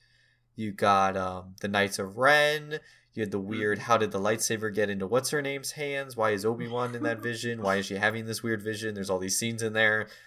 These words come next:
Speaker 1: that are weird.
Speaker 2: Right.
Speaker 1: There's, um, uh, t-, t-, uh, t-, you know, countless questions, right?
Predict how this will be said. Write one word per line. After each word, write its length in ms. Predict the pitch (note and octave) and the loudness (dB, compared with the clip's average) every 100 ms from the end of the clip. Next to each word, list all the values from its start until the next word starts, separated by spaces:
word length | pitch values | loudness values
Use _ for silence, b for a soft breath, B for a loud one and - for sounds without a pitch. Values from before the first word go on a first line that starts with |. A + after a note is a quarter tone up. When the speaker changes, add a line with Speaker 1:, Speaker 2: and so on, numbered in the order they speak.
| B | B
Speaker 1:
that 160 | - A2 | 0 2
are 120 | G#2+ | 2
weird. 360 | G#2 A2 G#2+ G2 | 2 2 4 4
Speaker 2:
Right. 60 | |
Speaker 1:
There's, 340 | G2 G2 F#2+ F#2+ | 2 2 0 -2
um, 480 | F#2 F#2 F#2 F#2 F#2+ b b b b b - | -4 -4 -8 -14 -20 b b b b b -12
uh, 220 | - G#2+ F#2+ - - - | -4 -2 -2 -6 -20 -20
t-, 80 | - _ | -20 _
t-, 200 | - - F#2+ | -18 -12 -6
uh, 240 | G#2+ G2 - | -2 -2 -4
t-, 100 | - - - | -14 -20 -14
you 140 | D#3 | -2
know, 160 | B2+ G2 | 2 2
countless 440 | - D3+ D#3+ B2+ - | 2 0 2 -2 0
questions, 580 | A#2+ G2+ - F2 F#2+ | 2 2 0 -8 -4
right? 260 | G#2 G#2+ A#2+ | 0 2 0